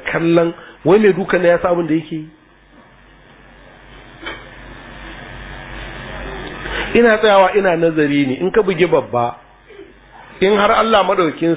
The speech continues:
sarki ya sa ya samu dama, a yanzu ko nan gaba zai fa iya ramawa. Amma yaro sai dai maka Allah ya isa.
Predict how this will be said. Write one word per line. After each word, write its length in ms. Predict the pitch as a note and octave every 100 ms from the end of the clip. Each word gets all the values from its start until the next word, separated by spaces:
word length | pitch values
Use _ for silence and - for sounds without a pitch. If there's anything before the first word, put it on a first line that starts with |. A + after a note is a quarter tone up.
| -
sarki 340 | E3+ E3 F3
ya 100 | E3+
sa 100 | F#3
ya 120 | E3 D3+
samu 260 | D3 C#3 C#3
dama, 560 | C#3 C#3 C#3 C#3 B2+ - - - - _
a 120 | F3
yanzu 300 | F3 F3 F#3
ko 220 | - G3+
nan 180 | G3+ F#3
gaba 200 | D3 C#3+ -
zai 120 | A3+
fa 100 | A#3
iya 140 | G3 F3
ramawa. 400 | D#3+ D3 A2+ - - _ _ - _ _
Amma 140 | C3+ F3
yaro 180 | G3+ F3
sai 120 | D#3
dai 120 | D#3
maka 200 | D3 -
Allah 220 | C3 A#2+
ya 60 | A#2+
isa. 220 | - -